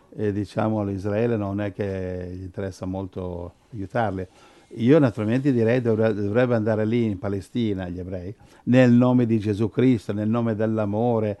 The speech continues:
nel nome del Vangelo, come fanno tutti i missionari cattolici protestanti,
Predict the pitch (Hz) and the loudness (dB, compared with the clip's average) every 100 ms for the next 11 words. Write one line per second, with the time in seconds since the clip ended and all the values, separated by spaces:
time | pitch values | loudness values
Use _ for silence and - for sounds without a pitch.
0 | - _ 113 120 123 131 123 123 117 117 | -14 _ 0 4 4 4 2 2 0 0
1 | 113 117 147 254 226 214 180 175 170 151 | 0 0 0 0 0 0 2 6 8 8
2 | 135 139 123 123 120 113 107 95 87 87 | 6 4 4 4 2 2 0 -2 -6 -8
3 | 95 98 82 85 85 82 90 92 85 | -4 -4 -6 -12 -16 -14 -12 -12 -12